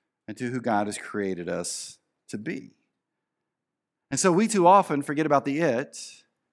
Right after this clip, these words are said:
that is a gift from God. We, we forget about the Holy Spirit and, and the power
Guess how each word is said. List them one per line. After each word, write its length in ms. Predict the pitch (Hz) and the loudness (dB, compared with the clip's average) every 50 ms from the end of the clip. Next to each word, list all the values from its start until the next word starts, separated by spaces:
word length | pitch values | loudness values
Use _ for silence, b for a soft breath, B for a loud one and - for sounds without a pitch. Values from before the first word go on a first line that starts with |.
| _ _ _ _ _ _ _ _ _ _ - | _ _ _ _ _ _ _ _ _ _ -10
that 80 | - 120 | -6 -6
is 120 | 123 117 | -4 -4
a 40 | 120 | -2
gift 220 | 110 127 117 120 | -2 -2 -4 -4
from 160 | - 110 101 101 | -8 -10 -8 -4
God. 300 | 117 110 95 80 - - - | -4 -4 -4 -6 -14 -14 -6
We, 180 | 123 131 151 147 | -2 -2 -2 0
we 160 | 160 185 196 | 0 0 0
forget 500 | - - 170 147 131 170 180 170 156 - | 0 -2 -2 0 4 4 4 4 2 0
about 440 | - 143 123 147 143 131 135 131 - B B B B _ | -2 0 4 4 6 6 4 2 0 B B B B _
the 60 | - 127 | -12 -10
Holy 280 | - 156 151 139 131 | -4 -2 -2 0 0
Spirit 500 | 123 - - - 151 151 147 127 113 104 | -2 -2 -6 -6 -4 -2 -2 -2 -2 -2
and, 200 | 117 127 127 135 | -4 -6 -4 -4
and 100 | 123 113 | -2 -4
the 60 | 117 | -4
power 640 | 113 - - - - 185 180 170 165 151 131 120 110 | -4 -6 -6 -2 0 2 4 4 4 2 2 -2 -4